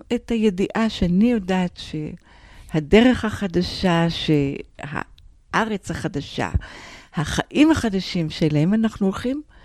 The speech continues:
הם קיימים והם יקרו, זה רק שאלה של מתי,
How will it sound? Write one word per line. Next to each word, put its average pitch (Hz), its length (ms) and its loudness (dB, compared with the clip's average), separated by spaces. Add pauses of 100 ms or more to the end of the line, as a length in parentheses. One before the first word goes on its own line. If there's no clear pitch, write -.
(520)
הם 330 160 2 (120)
קיימים 262 580 0
והם 208 180 4
יקרו, 202 440 -6
זה 190 180 0
רק 185 180 -4 (100)
שאלה 170 440 -4
של - 380 -6 (460)
מתי, 247 720 -2